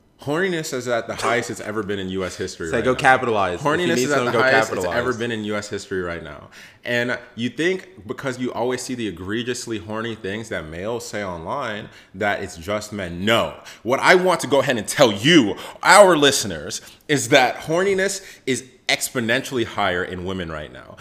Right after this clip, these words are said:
Speaker 1: Like, women are shooting the wildest shots. Like, I'm seeing women shoot the behind the back, eyes closed,
Speaker 2: They're throwing the Kuzma
Speaker 1: chuck
Speaker 2: passes.
Speaker 1: across the, saying whatever.
Speaker 2: They're throwing it. I'm not
Speaker 1: Saying
Speaker 2: hitting nobody, but I'm throwing it
Speaker 1: whatever.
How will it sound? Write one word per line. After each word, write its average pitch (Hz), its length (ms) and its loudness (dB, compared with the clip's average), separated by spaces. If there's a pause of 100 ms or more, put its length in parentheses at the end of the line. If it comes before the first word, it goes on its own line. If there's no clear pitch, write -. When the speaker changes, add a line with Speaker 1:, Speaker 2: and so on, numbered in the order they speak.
(160)
Speaker 1:
Like, 117 200 -2
women 196 240 0
are 143 180 4
shooting 151 480 -4
the 107 80 -2
wildest 110 560 0
shots. 120 240 0
Like, 120 80 -2
I'm 156 140 -2
seeing 160 240 -6
women 139 180 -4
shoot 131 220 -8
the 101 80 -8
behind 113 440 -4
the 123 60 -4
back, 107 420 0 (240)
eyes 123 380 2
closed, 143 280 4
Speaker 2:
They're - 40 4
throwing 170 220 8
the 139 80 4
Kuzma 147 380 4
Speaker 1:
chuck 147 100 10
Speaker 2:
passes. 110 160 4
Speaker 1:
across 151 380 6
the, 135 180 2 (160)
saying 156 440 0
whatever. 101 220 0
Speaker 2:
They're 131 220 6
throwing 156 300 6 (100)
it. 135 80 0
I'm 135 120 2
not 147 220 4
Speaker 1:
Saying 147 300 4
Speaker 2:
hitting 127 160 4
nobody, 127 400 4
but 107 120 0
I'm 151 200 6
throwing 117 180 4
it 113 40 2
Speaker 1:
whatever. 110 100 2